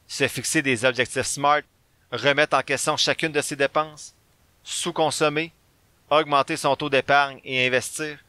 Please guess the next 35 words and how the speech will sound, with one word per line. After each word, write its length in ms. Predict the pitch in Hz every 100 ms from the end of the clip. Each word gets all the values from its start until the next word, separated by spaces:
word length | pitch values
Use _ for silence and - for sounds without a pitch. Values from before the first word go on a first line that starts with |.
| _ _ _
maximiser 560 | 113 135 - 143 135 143
les 120 | 135
paradis 400 | 127 120 120 113
fiscaux 420 | - - - 147 - _ _ -
et 120 | 135
atteindre 420 | 120 135 139 135 _
sa 540 | - - - 185 147 - -
liberté 460 | 107 110 104 123
financière 600 | - 123 123 - 139 139 -
et 80 | 113
non 180 | 117 127
celle 260 | - 123 104
des 200 | 98 101
autres. 120 | - _ _ _ _ _ -
La 120 | 117
semaine 160 | 110 160
prochaine, 560 | 147 143 - 160 170 160 -
euh, 260 | 113 113
tout 140 | 113 143
comme 220 | 151 135
lors 140 | 139
de 60 | 135
l'épisode 300 | 120 131 123
quinze, 280 | - 147 131
je 80 | 120
vais 20 |
faire 160 | 131
la 80 | 131
synthèse 460 | 117 120 139 139 110
d'une 160 | 113
vidéo 240 | 104 117 135
YouTube 320 | 123 113 139
de 100 | 117
Ben 180 | 110 120
Felix, 540 | - 117 127 - -